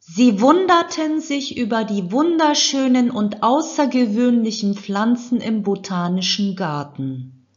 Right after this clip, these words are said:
Botanik bahçesindeki güzel ve sıra dışı bitkilere hayret ettiler.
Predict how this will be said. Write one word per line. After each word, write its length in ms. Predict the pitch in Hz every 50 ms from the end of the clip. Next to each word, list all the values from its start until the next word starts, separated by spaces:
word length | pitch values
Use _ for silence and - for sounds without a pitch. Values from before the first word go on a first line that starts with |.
| _ _ _ _ _ _ _ _ _ _ _ _ _ _ _ _ _ _ _ _ _ _ _ _ _ _ _ _ _ _ -
Botanik 640 | 240 269 254 247 370 415 415 392 339 - - - -
bahçesindeki 1040 | 254 254 240 - - - 254 247 - - 233 240 233 220 233 226 - - 214 175
güzel 520 | 170 214 214 185 190 240 247 277 320 311 269
ve 80 | 262
sıra 400 | 254 - - - 240 240 262 208
dışı 320 | 226 214 - - - 180 -
bitkilere 520 | 202 202 - - - 208 190 208 226 262
hayret 560 | 294 277 240 233 220 220 220 214 220 214 214
ettiler. 840 | 160 156 147 - - - 160 156 143 123 127 127 123 - - - -